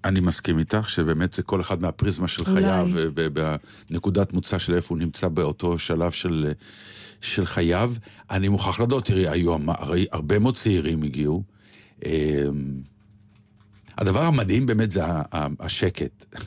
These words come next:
Speaker 1: שקט רועם. זמרים עולים, שרים, עיבודים מרהיבים, אה, פירוטכניקה מופלאה, סאונד נהדר,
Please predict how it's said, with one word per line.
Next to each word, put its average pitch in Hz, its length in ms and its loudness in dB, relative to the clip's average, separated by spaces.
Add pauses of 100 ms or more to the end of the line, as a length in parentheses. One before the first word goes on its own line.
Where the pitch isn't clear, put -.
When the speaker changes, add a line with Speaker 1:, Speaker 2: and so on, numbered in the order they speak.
(480)
Speaker 1:
שקט 139 320 -2
רועם. 98 380 4 (720)
זמרים 82 460 2
עולים, 92 420 2
שרים, 92 540 2
עיבודים 104 520 2
מרהיבים, 82 840 0
אה, 73 380 -4 (640)
פירוטכניקה 98 680 0 (380)
מופלאה, 92 640 0
סאונד 104 680 0
נהדר, 92 520 0